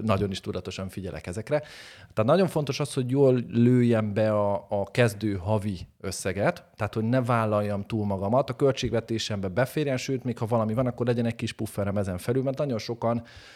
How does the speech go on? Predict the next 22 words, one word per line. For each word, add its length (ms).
nem 120
mondom, 180
hogy 100
felelőtlenül, 640
de 100
azért 320
úgy 120
szokták, 500
ö, 160
bemondani 580
a 60
számokat 580
hasra, 340
hogy 240
azt 200
lehet, 240
hogy 120
hosszú 220
távon 280
nem 160
tudják 380
fizetni. 480